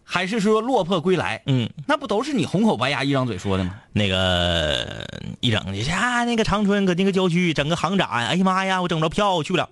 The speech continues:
Speaker 2: 你珠海年年航展。
Speaker 1: 嗯。
Speaker 2: 你看看珠海的航展。
Speaker 1: 嗯。
Speaker 2: 开玩笑。
Speaker 1: 呃，我，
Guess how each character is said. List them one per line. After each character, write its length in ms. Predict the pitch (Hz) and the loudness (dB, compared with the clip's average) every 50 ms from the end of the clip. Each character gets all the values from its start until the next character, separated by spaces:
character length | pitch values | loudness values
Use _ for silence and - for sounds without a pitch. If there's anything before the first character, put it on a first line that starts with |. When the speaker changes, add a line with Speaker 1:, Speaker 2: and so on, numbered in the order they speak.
| _ | _
Speaker 2:
你 100 | - 120 | -4 -2
珠 220 | 113 - 139 143 127 | 0 0 2 2 2
海 140 | 127 104 101 | 0 0 -2
年 160 | 101 110 135 | -2 0 0
年 140 | 127 117 110 | 0 0 2
航 140 | 117 110 110 | 2 2 2
展。 140 | 107 - - - _ _ - | 0 0 -2 -8 _ _ -6
Speaker 1:
嗯。 340 | 131 143 139 123 101 82 78 - _ _ _ _ - | -2 0 0 0 0 -2 -6 -10 _ _ _ _ 0
Speaker 2:
你 220 | 117 127 135 123 110 | 2 2 4 2 2
看 220 | - 202 202 185 | 2 0 0 0
看 80 | 156 139 | -2 -4
珠 120 | 151 151 | -4 -4
海 140 | 135 127 90 | -4 -4 -4
的 80 | 87 | -4
航 160 | - 90 82 87 | -4 -4 -2 -2
展。 140 | 85 - - - - - | -4 -4 -6 -12 -8 -4
Speaker 1:
嗯。 240 | 107 104 92 78 - - - - | -2 -2 -2 -2 -6 -10 -12 -10
Speaker 2:
开 280 | - - - - 90 87 | -8 -6 -4 -2 -2 -4
玩 160 | - 64 82 90 | -4 -6 -6 -4
笑。 220 | 90 92 87 113 - - - - - - - - - - - - - | -2 -2 -4 -4 -8 -14 -20 -20 -20 -20 -20 -20 -20 -20 -20 -12 -4
Speaker 1:
呃， 400 | - 110 113 110 107 107 101 98 | -2 0 0 2 2 2 0 0
我， 240 | - 101 113 120 | -2 -2 -2 -2